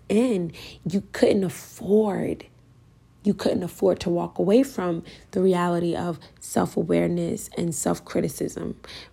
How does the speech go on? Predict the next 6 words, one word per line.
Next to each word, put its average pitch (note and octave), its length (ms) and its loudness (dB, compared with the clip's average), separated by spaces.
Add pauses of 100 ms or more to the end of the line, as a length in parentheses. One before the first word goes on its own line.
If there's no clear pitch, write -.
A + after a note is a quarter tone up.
right? F#3 400 0 (120)
So F#3 500 2 (520)
what G#3+ 180 10
I A#3 300 2
wanted G#3 580 0
to, F#3+ 380 2